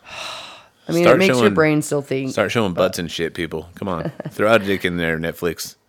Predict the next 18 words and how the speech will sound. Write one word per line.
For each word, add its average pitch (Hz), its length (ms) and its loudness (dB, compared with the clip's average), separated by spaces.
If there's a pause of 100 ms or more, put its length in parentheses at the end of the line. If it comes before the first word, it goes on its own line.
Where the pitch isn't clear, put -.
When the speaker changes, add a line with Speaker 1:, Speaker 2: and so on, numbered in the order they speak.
(120)
Speaker 1:
And 196 140 4
then 208 380 8 (360)
this 247 120 0
one's 320 140 2
kind 415 140 2
of 381 80 2
been 302 100 4
a 226 80 6
newer 208 360 4
one 220 320 2
because 180 540 0
of - 400 -4 (140)
the 156 100 -2
show 156 240 4
I've 147 160 4
watched, - 340 -2
too. 151 180 -4
But, 151 300 -2